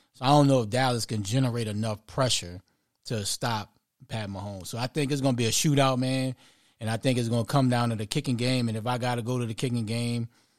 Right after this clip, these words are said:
you know, K C got one of the best kickers. So can Dallas win? Yes. But being on the road, I, I just think K C gonna be a little bit too much for him.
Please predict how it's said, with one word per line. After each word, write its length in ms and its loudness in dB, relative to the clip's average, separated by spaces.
you 120 -8
know, 120 -6
K 240 -4
C 160 -4
got 200 -2
one 120 -4
of 80 -8
the 60 -10
best 280 -8
kickers. 320 -6
So 300 -8
can 240 4
Dallas 360 8
win? 200 6
Yes. 460 2
But 360 -4
being 240 2
on 120 0
the 60 -2
road, 380 0
I, 180 -8
I 40 -12
just 180 -8
think 320 -6
K 180 -4
C 160 -4
gonna 160 -6
be 120 -10
a 40 -10
little 180 -10
bit 140 -12
too 140 -10
much 220 -10
for 80 -18
him. 160 -18